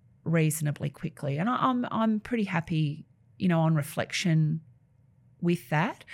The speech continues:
Could, there could have been some things done better. It's always back to the communication. Uh, but, you know, ultimately that,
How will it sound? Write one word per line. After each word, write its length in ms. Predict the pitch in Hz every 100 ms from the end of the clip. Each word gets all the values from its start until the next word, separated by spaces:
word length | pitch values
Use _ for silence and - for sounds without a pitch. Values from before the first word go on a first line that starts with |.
| - - -
Could, 260 | 285 247
there 140 | - 202
could 200 | - 220
have 60 |
been 160 | 202 180
some 160 | 175 165
things 260 | 180 165
done 220 | - 147
better. 500 | 151 170 165 160 160 -
It's 160 | 165 190
always 340 | 175 165 160
back 200 | - 147
to 80 | -
the 80 | 160
communication. 1120 | - 160 147 - 151 151 - 151 156 156 165 - - - - - -
Uh, 380 | - 156 156 151 147 -
but, 220 | 156 -
you 100 | 170
know, 140 | 156
ultimately 640 | 160 160 - 160 - 143 143
that, 260 | 143 -